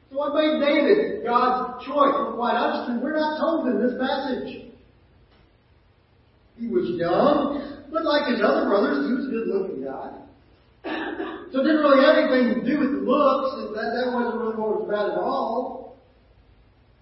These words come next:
And it's certain that David was not perfect. There's no question that he had made mistakes along the way. That might have been why he was the one who was out watching sheep.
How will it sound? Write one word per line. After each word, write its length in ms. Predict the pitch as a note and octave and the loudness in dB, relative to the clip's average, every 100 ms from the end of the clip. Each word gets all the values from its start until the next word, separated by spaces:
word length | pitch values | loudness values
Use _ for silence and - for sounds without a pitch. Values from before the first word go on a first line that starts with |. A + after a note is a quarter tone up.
| _ _ _ _ _ _ _ - | _ _ _ _ _ _ _ -10
And 140 | B3 | -4
it's 420 | A#3+ A#3+ A#3 - - - _ _ _ - - B3 | -2 -2 -6 -10 -14 -18 _ _ _ -20 -12 -6
certain 600 | D#4 D4+ - D#3+ - - - - _ | -4 -4 -6 -8 -12 -16 -20 -20 _
that 160 | F#3 F#3 | -10 0
David 400 | A3 B3+ G3+ - | 4 6 6 4
was 160 | F4 - | 2 2
not 420 | B3 B3 - - | 0 0 -4 -2
perfect. 460 | A#3+ - - - - - - - _ _ _ _ _ _ _ _ _ _ _ - _ _ - | -2 0 -4 -8 -12 -16 -20 -20 _ _ _ _ _ _ _ _ _ _ _ -20 _ _ -20
There's 160 | D#3+ G#3 | -10 0
no 140 | G#3 A3 | 0 4
question 420 | A#3+ - G3 F#3 | 4 4 2 0
that 80 | G3+ | 2
he 140 | G#3 | 4
had 100 | G3+ | 6
made 240 | G3+ G3+ | 8 6
mistakes 480 | D#3+ - G3+ G3+ G#3 G3+ | 4 0 2 2 0 0
along 220 | G3 F#3+ | 0 2
the 40 | |
way. 160 | F#3 G#3 | 2 4
That 140 | F3 | 4
might 260 | F#3+ A#3 B3 | 4 4 4
have 80 | G3 | 2
been 60 | |
why 160 | F#3+ F#3 | 2 2
he 180 | F#3+ F3+ | 2 2
was 100 | F3+ | 0
the 60 | |
one 120 | F#3+ F#3+ | 0 0
who 60 | |
was 80 | G3 | 2
out 140 | F#3 | 4
watching 400 | G3+ - - - | 4 4 2 2
sheep. 480 | B3 A#3+ - - - | 4 4 2 -4 -12